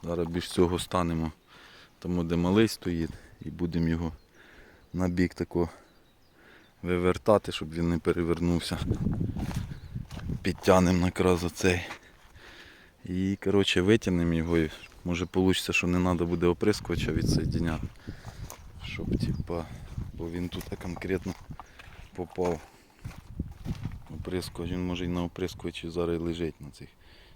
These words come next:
серьгах. Солярка капає. Ну, нічого. Зараз дочекаємося колегу, де він там.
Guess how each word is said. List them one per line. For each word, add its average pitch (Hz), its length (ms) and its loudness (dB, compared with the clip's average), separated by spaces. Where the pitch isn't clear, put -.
серьгах. 76 480 -8
Солярка 85 520 -12
капає. 104 480 -12
Ну, 90 60 -10
нічого. 85 420 -8
Зараз 85 260 -8
дочекаємося 85 720 -8
колегу, 87 360 -4
де 82 200 -4
він 80 100 -6
там. 82 160 -16